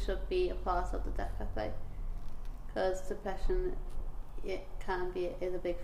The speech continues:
is a big thing to have, so I think that should be, like, a st-, like, a stall or something to explain what depression is all about.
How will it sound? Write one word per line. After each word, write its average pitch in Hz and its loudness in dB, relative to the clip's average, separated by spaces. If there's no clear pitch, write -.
is 175 2
a - -2
big 175 -2
thing 175 0
to - -4
have, 180 -2
so 185 0
I - 2
think 180 0
that 175 -2
should 175 0
be, 175 2
like, 185 0
a 370 -2
st-, - -6
like, 185 2
a 202 4
stall 180 4
or 190 0
something 180 2
to 190 -2
explain 180 2
what 180 0
depression 175 -2
is 175 0
all 175 0
about. - -2